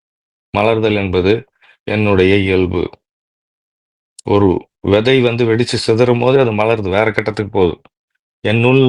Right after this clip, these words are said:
நான், என் மன்னித்தலில் நான் மலர்ந்தேன் அப்படின்றது தான் உண்மை. ஏன்னா, இங்கிருந்து தான் மன்னித்தல் ஸ்டார்ட் ஆகணும். இங்கிருந்து தான் எல்லாமே ஸ்டார்ட் ஆகணும். உங்க மனதிலிருந்து தான் ஸ்டார்ட் ஆகணும். அதனால தான் நம்ம என்ன சொல்லியிருக்கோம்னா, "மன்னித்தலும்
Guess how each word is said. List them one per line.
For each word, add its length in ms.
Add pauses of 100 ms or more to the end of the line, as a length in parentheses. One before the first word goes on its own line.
நான், 280 (260)
என் 260 (100)
மன்னித்தலில் 680 (320)
நான் 240
மலர்ந்தேன் 600
அப்படின்றது 360
தான் 160
உண்மை. 280 (760)
ஏன்னா, 300 (800)
இங்கிருந்து 420
தான் 260
மன்னித்தல் 460
ஸ்டார்ட் 260
ஆகணும். 360 (760)
இங்கிருந்து 340
தான் 140
எல்லாமே 340
ஸ்டார்ட் 340
ஆகணும். 200
உங்க 140
மனதிலிருந்து 500
தான் 80
ஸ்டார்ட் 340
ஆகணும். 260 (100)
அதனால 340
தான் 80
நம்ம 220
என்ன 240
சொல்லியிருக்கோம்னா, 460 (760)
"மன்னித்தலும் 640